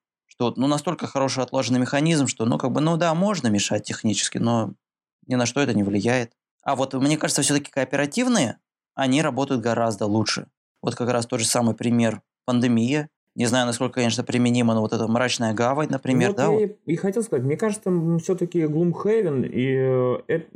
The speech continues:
Speaker 2: м, там, э, не механика именно Legacy, там скорее механика улучшения карт.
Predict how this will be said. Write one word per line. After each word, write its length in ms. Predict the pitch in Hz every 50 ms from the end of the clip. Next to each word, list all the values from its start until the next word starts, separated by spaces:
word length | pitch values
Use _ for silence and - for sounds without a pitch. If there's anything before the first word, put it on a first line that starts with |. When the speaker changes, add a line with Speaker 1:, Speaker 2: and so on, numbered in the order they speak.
| - - - -
Speaker 2:
м, 260 | 151 151 147 147 143
там, 440 | - 170 175 190 185 175 175 175 170
э, 140 | 165 165
не 140 | 165 170 175
механика 520 | 180 175 170 - 226 233 214 202 175 - 156
именно 340 | 147 147 147 147 147 143 139
Legacy, 480 | 143 165 165 135 113 104 - - 107
там 200 | 104 - 127 151
скорее 400 | 156 - - 156 156 170 170 170
механика 1160 | 165 165 156 - - 180 175 175 165 160 - 156 151 151 147 147 143 143 135 131 131 127 131 - _ _ _ _ _ _ _ _ _ _ _ _ _ _ _ _ -
улучшения 640 | 147 165 175 165 - - 202 196 185 180 170 160
карт. 500 | - - 165 156 139 117 95 - _ _